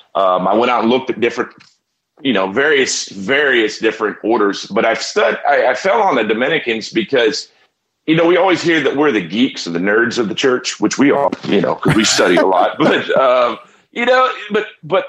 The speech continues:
the first thing is prayer. And that's what it developed me. I do the Liturgy of Hours every day. I do an hour of prayer in the morning. Um, I, I pray the rosary daily, you know, all these things that tie into the Dominican. So it's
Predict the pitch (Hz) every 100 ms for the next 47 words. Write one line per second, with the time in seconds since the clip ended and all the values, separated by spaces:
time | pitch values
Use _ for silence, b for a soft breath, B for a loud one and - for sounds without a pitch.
0 | - - 262 277 233 160 131 - - -
1 | - - _ _ _ _ _ _ _ _
2 | 143 135 131 127 113 135 180 202 156 170
3 | 170 147 131 - 113 113 110 170 - 104
4 | 104 95 104 113 131 139 131 123 110 113
5 | 131 131 131 131 120 123 135 104 110 98
6 | 101 107 113 107 - - 113 120 120 98
7 | 95 107 139 - b b b b b b
8 | - 95 95 92 95 - _ - - 101
9 | 98 - 101 101 139 139 131 147 151 95
10 | 82 80 65 87 98 113 117 127 131 127
11 | 143 131 117 117 - 139 131 127 123 107
12 | 104 98 151 170 107 - 113 107 - -